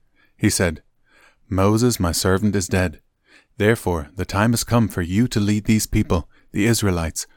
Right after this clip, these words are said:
across the Jordan River into the land I am giving them.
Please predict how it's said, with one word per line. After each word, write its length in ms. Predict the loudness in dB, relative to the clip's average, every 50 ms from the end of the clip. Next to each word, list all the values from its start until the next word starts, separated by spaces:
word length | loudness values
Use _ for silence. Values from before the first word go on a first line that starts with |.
| _ _ -10
across 400 | -8 -4 0 0 0 0 -2 -4
the 100 | -6 -6
Jordan 400 | -2 0 0 2 2 0 0 2
River 280 | 2 0 0 0 -4
into 260 | -6 -6 -6 -4 -4
the 80 | -4 -4
land 320 | -2 -2 -2 -2 -2 -2
I 80 | 0 -2
am 100 | 0 0
giving 300 | 0 0 0 0 -2 -4
them. 240 | -4 -4 -6 -8